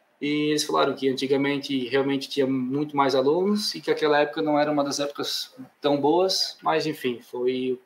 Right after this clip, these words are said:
o que valeu pra mim foi, foi a oportunidade de tá aprendendo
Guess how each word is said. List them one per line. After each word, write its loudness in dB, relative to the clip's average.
o -10
que -4
valeu 8
pra 4
mim 2
foi, 4
foi 4
a 6
oportunidade 2
de -10
tá 4
aprendendo 2